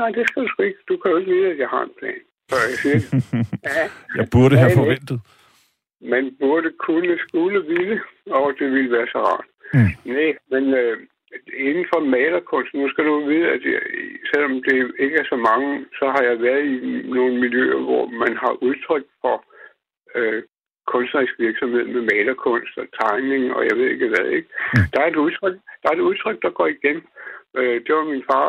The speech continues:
Speaker 1: og hans, øh, le-, elevkammerat. De har været elever på den samme tegnestue, reklametegnerstue for mange, mange år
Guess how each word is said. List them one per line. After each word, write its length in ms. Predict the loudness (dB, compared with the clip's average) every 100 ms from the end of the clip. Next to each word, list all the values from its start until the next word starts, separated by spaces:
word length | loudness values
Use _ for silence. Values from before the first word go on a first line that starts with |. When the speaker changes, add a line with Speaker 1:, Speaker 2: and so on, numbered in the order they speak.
| 0
Speaker 1:
og 60 |
hans, 220 | -4 -6 -2
øh, 180 | 0 0 0
le-, 180 | 0 0 0
elevkammerat. 640 | 0 0 -2 0 2 0 -2 _
De 60 | -2
har 100 | 0 2
været 160 | 0 0 0
elever 300 | 0 0 0 -4
på 60 |
den 140 | -6 -2 0
samme 280 | 0 -2 -2
tegnestue, 880 | 0 2 0 -8 -16 -10 -2 -2 0
reklametegnerstue 1160 | -2 0 0 0 -2 0 0 -2 -6 0 0 0 -2
for 80 |
mange, 420 | -2 2 0 0 0
mange 260 | 0 2
år 140 | -2